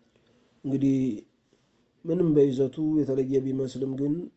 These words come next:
አሁን አባላችን የጠየቁትን ጥያቄ የሚመስል ተጠይቆም ያውቃል። ለዚህም ብዙ መልስ ሰጥተናል።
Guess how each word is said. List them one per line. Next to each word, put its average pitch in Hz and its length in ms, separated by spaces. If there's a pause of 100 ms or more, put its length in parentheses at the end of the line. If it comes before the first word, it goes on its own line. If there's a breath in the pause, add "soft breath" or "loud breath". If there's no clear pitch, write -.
(600)
አሁን 139 340
አባላችን 127 580 (1200)
የጠየቁትን 135 720
ጥያቄ 135 320
የሚመስል 135 500
ተጠይቆም 139 540
ያውቃል። 139 380
ለዚህም 143 340
ብዙ 185 180
መልስ 131 240
ሰጥተናል። 131 500